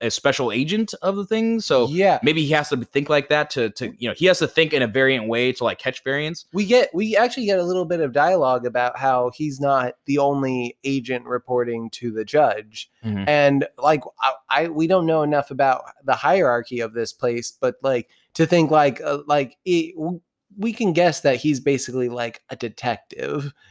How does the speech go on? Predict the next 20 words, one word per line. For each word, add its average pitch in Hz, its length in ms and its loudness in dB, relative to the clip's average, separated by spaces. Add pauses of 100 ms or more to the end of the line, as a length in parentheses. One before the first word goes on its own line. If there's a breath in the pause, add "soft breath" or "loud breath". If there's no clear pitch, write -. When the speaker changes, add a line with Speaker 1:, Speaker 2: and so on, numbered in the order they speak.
Speaker 1:
Yeah. 120 160 4
Speaker 2:
I-, 131 260 4
if 135 300 2
the 139 180 2
other 127 360 2
ones 120 340 0
are 113 100 -6
just 110 320 -8
normal 113 360 0
beat 110 260 -8
cops, - 400 -8
the 113 140 0
hunters 117 360 -2
are 110 120 -2
cops, 104 440 -2
he's 104 220 -2
a 107 40 -2
Speaker 1:
Mm-hmm. 104 80 -6
Speaker 2:
detective. 123 800 -8
Speaker 1:
Yeah. 117 240 2